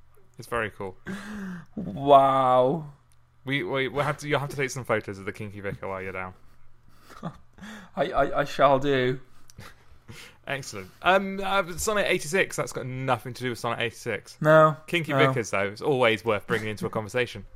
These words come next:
Speaker 1: <laughs> No, there are bad jokes in my head. Must not say those bad jokes. Um,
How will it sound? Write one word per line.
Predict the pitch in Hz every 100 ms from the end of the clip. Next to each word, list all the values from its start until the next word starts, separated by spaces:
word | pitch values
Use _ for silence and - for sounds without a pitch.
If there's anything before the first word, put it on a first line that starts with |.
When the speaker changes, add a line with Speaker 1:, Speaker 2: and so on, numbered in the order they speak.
| - - - -
Speaker 1:
<laughs> | 196 180 - - - - - - 123 104 95 - - 123 -
No, | 107 - -
there | 123
are | 113
bad | 131 127
jokes | - 110 -
in |
my | 104
head. | 98 101 90 82
Must | 120 123 -
not | 190 185
say | 185
those | 175 170
bad | - -
jokes. | - - - - - - - -
Um, | 208 208 180